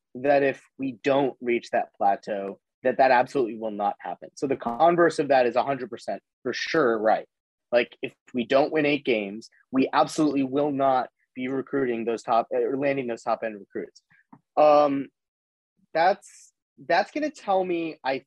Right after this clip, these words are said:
think, if we were to win eight plus games this year, uh, seeing how this recruiting class goes would be an interesting case study, because it would tell me a lot about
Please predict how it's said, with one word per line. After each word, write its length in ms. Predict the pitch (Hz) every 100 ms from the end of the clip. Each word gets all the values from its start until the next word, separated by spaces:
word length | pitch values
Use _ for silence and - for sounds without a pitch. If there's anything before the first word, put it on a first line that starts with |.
| -
think, 260 | 131 98
if 100 | 117 -
we 120 | 180
were 120 | 220
to 80 | 220
win 380 | 190 165 160 151
eight 220 | 139 139 -
plus 240 | 135 131 -
games 340 | 117 110 101
this 240 | 95 90 -
year, 280 | - 87 - _ _ _ _ _ _ -
uh, 300 | 143 139 127 -
seeing 440 | - 196 233 220 -
how 520 | - 175 165 160 - -
this 260 | 151 -
recruiting 260 | 135 156 147
class 220 | 147 131
goes 200 | - 131
would 80 | 120
be 120 | 123
an 60 | 120
interesting 340 | 120 - 120
case 240 | - 123 -
study, 240 | 101 90
because 240 | 98 135
it 60 | 160
would 120 | 156
tell 140 | 160 165
me 100 | 170
a 60 |
lot 220 | 165 160
about 300 | 160 160 143